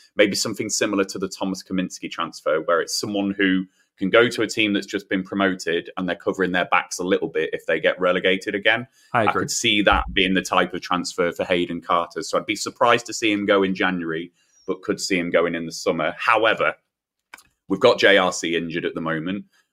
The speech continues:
Speaker 1: We don't have that much cover for Callum Britton, uh, with James Hill going in particular. So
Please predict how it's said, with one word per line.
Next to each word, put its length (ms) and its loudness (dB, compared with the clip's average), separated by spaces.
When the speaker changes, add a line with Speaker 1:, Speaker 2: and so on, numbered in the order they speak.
Speaker 1:
We 80 -2
don't 180 4
have 280 0
that 220 4
much 220 -2
cover 320 2
for 240 2
Callum 320 0
Britton, 500 -2
uh, 240 4
with 140 -2
James 340 0
Hill 180 2
going 280 0
in 120 -6
particular. 580 -6
So 280 0